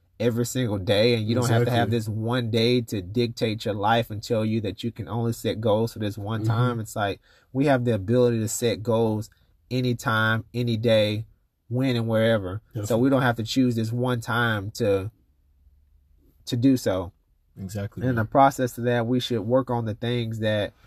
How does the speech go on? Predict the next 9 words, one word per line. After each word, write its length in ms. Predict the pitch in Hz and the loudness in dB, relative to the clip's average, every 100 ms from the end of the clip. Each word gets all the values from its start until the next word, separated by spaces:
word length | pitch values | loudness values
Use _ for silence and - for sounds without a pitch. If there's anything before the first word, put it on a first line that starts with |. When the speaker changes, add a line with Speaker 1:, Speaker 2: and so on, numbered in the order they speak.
| - | -4
Speaker 1:
we 180 | 107 131 | 2 2
feel 320 | 123 117 110 | 4 0 2
is 120 | 104 | 0
best 340 | 101 117 101 - | 0 2 2 0
for 120 | 101 | 0
us. 340 | 120 104 - | 2 2 -2
Like, 160 | 101 104 | -6 -6
we 140 | 123 135 | 0 0
shouldn't 460 | - 131 110 104 | 2 0 0 -4